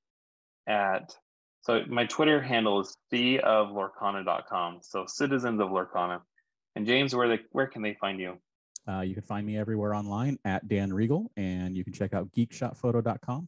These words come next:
Speaker 2: for all of the, uh, photography and social media links for my wife and I.
Speaker 1: Well, it's been fun.
Speaker 2: It has. Uh, so, uh, looking forward to the interview next week. And if you have any questions or clarifications, uh, hit us up on the social media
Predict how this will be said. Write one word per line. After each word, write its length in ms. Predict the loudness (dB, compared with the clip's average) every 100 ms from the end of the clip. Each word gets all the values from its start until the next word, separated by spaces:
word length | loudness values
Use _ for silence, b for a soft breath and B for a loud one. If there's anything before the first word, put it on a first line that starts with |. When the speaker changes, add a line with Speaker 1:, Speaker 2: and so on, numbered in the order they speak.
| -8
Speaker 2:
for 300 | -6 -6 -6
all 240 | -6 -8 -8
of 80 | -8
the, 300 | -10 -8 -10
uh, 180 | -10 -12
photography 460 | -12 -8 -8 -8 -8
and 100 | -8
social 260 | -8 -8 -8
media 180 | -10
links 180 | -10 -12
for 260 | -12 -12 -10
my 100 | -10
wife 220 | -8 -8
and 80 | -10
I. 40 | -14 _ _ _ _ _ _
Speaker 1:
Well, 140 | 6 6
it's 120 | 4
been 200 | 2 4
fun. 300 | 4 4 2 -6 _ _ _ -4
Speaker 2:
It 100 | -2
has. 420 | -2 -4 -8 -8
Uh, 300 | -4 -2 -2
so, 580 | -2 0 2 4 4 2 0
uh, 260 | 0 0
looking 300 | 0 0 -2
forward 280 | 0 2 2
to 100 | 2
the 100 | 0 0
interview 320 | 0 0 0
next 340 | 0 -2 -2 0
week. 280 | 2 0 -8 -4
And 420 | -2 0 -2 -2
if 140 | -4 -2
you 120 | -2
have 300 | 0 0 -2
any 260 | -2 -2 -2
questions 460 | 0 0 2 2 2
or 80 | 2
clarifications, 1000 | 0 -2 -4 -2 0 0 0 0 -2 0
uh, 240 | 4 4
hit 140 | 6 4
us 100 | 4
up 120 | 0 0
on 60 | -2
the 60 |
social 300 | 2 2 2 2
media 420 | 4 6 4